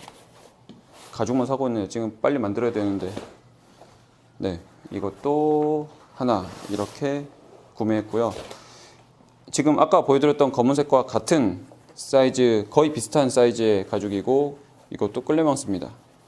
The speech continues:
그 뭐 클레망스라고 하기도 하고 뭐 토고라고 불리기도 하고 뭐 여러 가지 그런 게 있잖아요.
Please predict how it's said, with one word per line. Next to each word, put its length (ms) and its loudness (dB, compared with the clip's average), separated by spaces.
그 300 0
뭐 280 2
클레망스라고 840 4
하기도 440 2
하고 480 4
뭐 260 -2
토고라고 440 4
불리기도 560 -2
하고 560 0
뭐 160 -2
여러 160 8
가지 380 2
그런 180 -4
게 60 -2
있잖아요. 520 -4